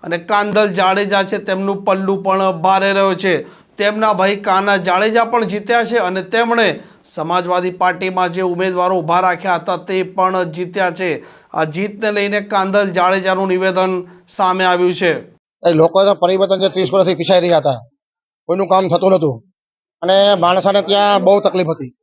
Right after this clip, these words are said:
Speaker 2: કારણ કે પ્રાથમિક સુવિધા કોઈ દિવસ કંઈ મળી નથી, તોય કોઈ બોલી શકતા નહીં. અમે અવાજ ઉઠાવ્યો હતો ને અમને બધા આશીર્વાદ આપ્યા ભેગા પ્રજાએ, બધા અમારી સાથે રહ્યા છે. એ બધા, બધા પ્ર-, બધા પ્રજાજનોનો આભાર માનું છું. મારી પ્રજા વિશ્વાસ મૂક્યો છે, એ વિશ્વાસ હું કાંઈ નહીં જણાવી શકું.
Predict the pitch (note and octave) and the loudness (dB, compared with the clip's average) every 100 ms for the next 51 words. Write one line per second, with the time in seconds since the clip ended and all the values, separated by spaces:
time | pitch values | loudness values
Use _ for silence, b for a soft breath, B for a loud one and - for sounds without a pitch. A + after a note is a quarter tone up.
0 | _ _ _ _ _ _ _ F3 F3+ F3+ | _ _ _ _ _ _ _ -2 0 0
1 | F3+ G3 F#3+ F#3+ F3 F#3+ F#3 F#3+ F3 F3 | 0 0 2 2 2 2 2 2 2 0
2 | D#3 C#3 F3+ F#3+ F3+ F3+ F3+ - E3+ D#3+ | -2 -2 -2 0 2 2 2 0 0 -2
3 | A#2+ _ _ _ _ _ _ - F#3 F#3 | -4 _ _ _ _ _ _ -2 2 4
4 | F#3+ F#3 G3 F3 C3+ A#2+ - _ _ - | 4 4 4 2 -2 -10 -20 _ _ -6
5 | E3 F#3+ F#3 F#3+ F#3 G#3+ G3+ E3+ D3+ D3+ | -2 0 2 2 4 4 4 4 4 2
6 | C#3+ C3 D3+ D3+ C#3+ B2+ _ _ _ E3 | 0 -2 0 2 2 -2 _ _ _ 4
7 | F3+ E3+ E3+ E3+ F#3+ E3+ D3+ C3+ B2 - | 6 4 4 2 2 4 2 0 -6 -12
8 | _ _ _ _ _ _ E3+ F3+ F#3 E3 | _ _ _ _ _ _ 0 2 2 2
9 | F#3 E3+ E3 C#3+ E3+ E3 F3 F#3 F3 F3 | 2 2 -2 0 0 0 2 2 4 2
10 | F#3 F#3 F3 E3 F3+ F3+ F#3 E3+ F#3+ F#3 | 2 4 2 4 2 2 0 0 -4 -6
11 | _ _ _ E3 E3+ F#3 G3 F3+ F3+ G#3+ | _ _ _ -2 0 2 2 2 2 2
12 | G3 G3 G#3+ A#3 A3 F#3+ - - _ _ | 2 0 2 2 4 2 0 -12 _ _
13 | _ - G3 - A#3 A3+ G#3+ A3+ A3 A3 | _ 0 0 2 2 4 4 2 2 2
14 | G3 E3+ | 2 -2